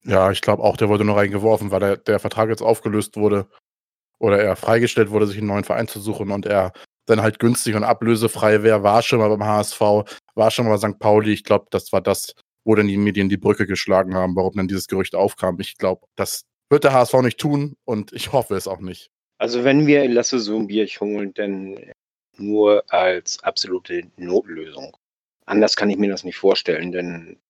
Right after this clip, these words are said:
Speaker 2: wir wollen schneller spielen und, äh, schnell spielen und Lasse Sombierch passt nicht zusammen.
Speaker 1: Was ich mir vorstellen könnte, wen wir eventuell holen, ist jetzt Gossip. Äh, Mainz verdünnt den Kader so ein bisschen und die haben grad den Kilian, den U-Nationa-,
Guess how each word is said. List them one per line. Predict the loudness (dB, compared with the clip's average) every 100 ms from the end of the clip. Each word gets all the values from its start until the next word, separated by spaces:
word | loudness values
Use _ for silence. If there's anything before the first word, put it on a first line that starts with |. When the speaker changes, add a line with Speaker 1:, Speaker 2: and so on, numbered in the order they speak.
| _ _
Speaker 2:
wir | -4
wollen | 0 0
schneller | 0 -2 2 2
spielen | 2 -2 2 2 2 -2 -4 -16 -18
und, | -10 -8 -8 -12 -12
äh, | -10 -10 _ _ _ _
schnell | -6 -4 -2 -2
spielen | -4 -6 -6 -6
und | -12 -12
Lasse | -10 -6 -4
Sombierch | 0 0 2 0 0 -8 _ _
passt | -4 -4 -2 -4 -6 _
nicht | -10 -10 -10 -10
zusammen. | -10 -8 -8 -10 -16 _ _ _ _ _
Speaker 1:
Was | 0 2
ich | 0
mir | 0
vorstellen | 2 2 2 0 0
könnte, | -2 -2 -4 -4
wen | -2 -2
wir | -2
eventuell | -2 0 2 2
holen, | 4 2 0
ist | -4 0
jetzt | -2 -2 -10 -12 _ _
Gossip. | 2 2 0 -2 _ _ _ _ _ _
Äh, | 0 2 2 0 -4
Mainz | 0 2 2 0 -10 -14 _ -6
verdünnt | -2 0 0
den | -2
Kader | 0 4 4 4
so |
ein | 0
bisschen | -4 -2 -2
und |
die | 0 -2
haben | 0
grad | -2 -2
den | -6
Kilian, | 0 2 4 4 4 2
den | -2
U-Nationa-, | -2 -2 0 0 -2